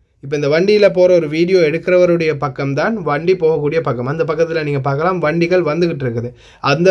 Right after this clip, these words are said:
வண்-, அந்த பக்கத்துல வந்து ஆப்போசைட்ல இவர் வந்து போயிட்டு இருக்கிறாரு. எந்த நேரத்துல என்ன மாதிரியான ஆபத்து நம்மளுக்கு வருமென்றதே தெரியாத சூழல் இருக்குது குவைத்ல. ஓட்டுநர்களே தயவு செய்து கவனமா இருங்க.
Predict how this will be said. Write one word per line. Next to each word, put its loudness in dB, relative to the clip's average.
வண்-, 0
அந்த 0
பக்கத்துல 0
வந்து 0
ஆப்போசைட்ல 0
இவர் 0
வந்து -4
போயிட்டு -4
இருக்கிறாரு. -10
எந்த 6
நேரத்துல 0
என்ன -2
மாதிரியான 0
ஆபத்து -2
நம்மளுக்கு -2
வருமென்றதே -2
தெரியாத -2
சூழல் -2
இருக்குது -4
குவைத்ல. -8
ஓட்டுநர்களே 2
தயவு 2
செய்து -2
கவனமா 0
இருங்க. -6